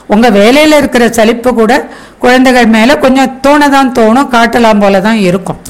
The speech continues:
இதெல்லாம் இயற்கையான மனோபாவங்கள். இதுக்கெல்லாம் ரொம்ப வருத்தப்பட வேண்டியதில்லை. நம்மளை நாமே மாத்திக்கணும், அவ்வளவுதான். இதுல பெற்றோர்னு நான் அப்பா, அம்மா ரெண்டு பேரையும் சேர்த்தே ஆரம்பத்திலேருந்து சொல்லிட்டு இருக்கேன்.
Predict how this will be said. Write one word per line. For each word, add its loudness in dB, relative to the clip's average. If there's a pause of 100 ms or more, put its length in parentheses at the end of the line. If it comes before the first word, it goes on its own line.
(300)
இதெல்லாம் 2
இயற்கையான 0
மனோபாவங்கள். 0 (360)
இதுக்கெல்லாம் 0
ரொம்ப 0 (100)
வருத்தப்பட 0
வேண்டியதில்லை. -2 (380)
நம்மளை 2
நாமே 0
மாத்திக்கணும், -4
அவ்வளவுதான். -2 (640)
இதுல 0
பெற்றோர்னு 0
நான் -2 (840)
அப்பா, -2
அம்மா 0
ரெண்டு 0
பேரையும் 0
சேர்த்தே 0
ஆரம்பத்திலேருந்து 0
சொல்லிட்டு -4
இருக்கேன். -6